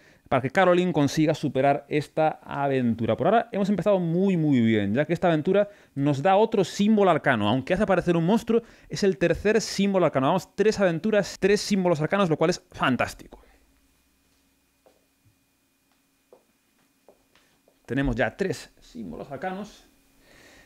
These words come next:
pero tiene que aparecer un monstruo. Vale, vamos a descartar esto a la, a la zona de juego de Caroline.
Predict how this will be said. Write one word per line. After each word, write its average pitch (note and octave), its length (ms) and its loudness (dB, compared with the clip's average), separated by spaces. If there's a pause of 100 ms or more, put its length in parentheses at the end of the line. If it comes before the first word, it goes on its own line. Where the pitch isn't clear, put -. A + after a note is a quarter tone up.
(160)
pero G3+ 240 2
tiene F3+ 260 -2
que E3+ 80 -4
aparecer C#3 320 0
un A2 120 0
monstruo. - 440 -8 (1700)
Vale, - 140 -14
vamos D3+ 180 -6
a - 20 -4
descartar C#3+ 400 -2
esto C3+ 200 -4
a - 20 0
la, A#2+ 60 -2
a - 120 -4
la A#2 80 -2
zona C3+ 300 -2
de A#2 100 0
juego B2+ 240 0
de A2+ 80 0
Caroline. A3 500 -4